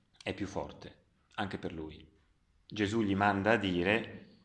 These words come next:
"Guarda che io sto annunciando, sto vivendo, sto facendo quello che tu dicevi.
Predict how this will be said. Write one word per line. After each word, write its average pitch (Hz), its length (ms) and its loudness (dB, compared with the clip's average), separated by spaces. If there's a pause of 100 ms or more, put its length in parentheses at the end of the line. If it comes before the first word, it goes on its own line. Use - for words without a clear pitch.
(120)
"Guarda 95 440 6
che 104 100 -4
io 98 100 2
sto 95 420 0
annunciando, 92 1200 -4
sto - 320 0
vivendo, 92 500 -2
sto 101 140 -2
facendo 135 760 2
quello 135 220 8
che 131 140 0
tu 156 140 2
dicevi. 90 680 -4